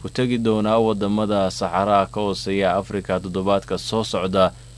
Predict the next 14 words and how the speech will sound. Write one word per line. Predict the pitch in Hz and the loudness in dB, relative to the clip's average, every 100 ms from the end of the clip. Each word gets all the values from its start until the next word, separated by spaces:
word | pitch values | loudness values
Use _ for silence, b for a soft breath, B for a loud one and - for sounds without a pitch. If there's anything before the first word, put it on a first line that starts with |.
| B - | B -14
isagoo | 95 - 107 104 101 98 95 | -10 -4 -2 0 2 2 0
booqan | 92 98 95 101 101 | 0 0 2 0 0
doona, | 95 95 95 98 | 0 0 0 -2
soo | 90 101 101 | -4 -4 -2
booqan | 98 92 101 | 0 0 0
doona | 98 95 92 | 0 0 0
dalkani | 101 98 101 95 90 | -2 -4 -4 -4 -4
Kenya, | 101 101 101 98 | -4 -2 -2 -4
sidoo | - 104 98 90 | -4 -2 -2 -2
kale | 98 | -4
dalalka | 92 95 98 - | -2 -2 -2 -4
Nigeria | 95 90 87 101 104 98 87 | -4 -4 -2 -2 0 -2 -2
iyo | 92 | -4
Senegal, | 92 107 104 95 98 | -4 -4 -2 0 0